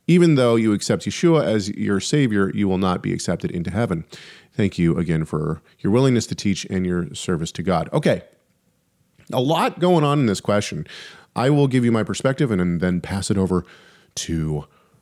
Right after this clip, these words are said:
Rob. Number one, I do not believe that a mikveh and a baptism are the same thing. Mikvahs are done, uh, continually, uh, not just once. They are, uh, done to wash away, um,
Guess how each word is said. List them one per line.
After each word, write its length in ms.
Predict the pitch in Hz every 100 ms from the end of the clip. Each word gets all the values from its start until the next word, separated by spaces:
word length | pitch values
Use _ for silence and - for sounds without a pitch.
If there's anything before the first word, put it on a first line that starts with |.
| _ _
Rob. 580 | 185 220 113 190 143 - - - -
Number 180 | 135 139
one, 220 | 139 156
I 60 | 123
do 100 | 110
not 160 | 131 160
believe 200 | 135 101
that 80 | 98
a 180 | 92
mikveh 420 | 90 113 - 123 117
and 300 | 104 98 90
a 80 | 104
baptism 500 | 90 98 - 107 101
are 80 | 101
the 60 | 101
same 240 | 95 87
thing. 400 | - 90 117 107
Mikvahs 580 | - 110 113 117 104 -
are 440 | 101 98 98 95
done, 560 | 101 92 101 98 101 98
uh, 600 | - 95 92 90 87 90 - 76 -
continually, 580 | 113 101 107 120 165 202 - _ - 107
uh, 140 | 98
not 220 | 101 117
just 180 | 127 120
once. 380 | 107 131 175 - -
They 340 | 113 110 110
are, 480 | 107 104 104 104 98 - - -
uh, 180 | 107
done 360 | 101 117 113 113
to 180 | - 113
wash 440 | 95 107 120 -
away, 500 | 117 107 104 104 101 - - -
um, 560 | 104 92 87 87 87